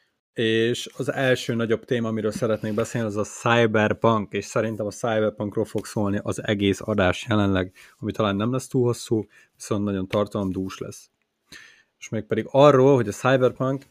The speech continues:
és az, ennek a játéknak a készítője, a C D Projekt Red-nek a témája, hogy hogyan is jött ez, hogyan indult, és hogy mi lett belőle.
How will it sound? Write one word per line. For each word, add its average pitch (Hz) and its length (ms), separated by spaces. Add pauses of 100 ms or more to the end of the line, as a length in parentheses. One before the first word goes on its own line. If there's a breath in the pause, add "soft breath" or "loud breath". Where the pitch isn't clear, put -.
(560 soft breath)
és - 260
az, 117 100
ennek 104 360
a 92 260 (160)
játéknak 98 520
a 104 100 (220)
készítője, 123 540
a 107 40
C - 200
D 117 340
Projekt 107 420
Red-nek - 1500
a 120 120
témája, 110 560
hogy 117 160
hogyan 127 300
is - 220
jött 110 240
ez, 113 120
hogyan 117 280
indult, 123 580
és 123 200
hogy 110 140
mi 113 120
lett 110 220
belőle. 107 480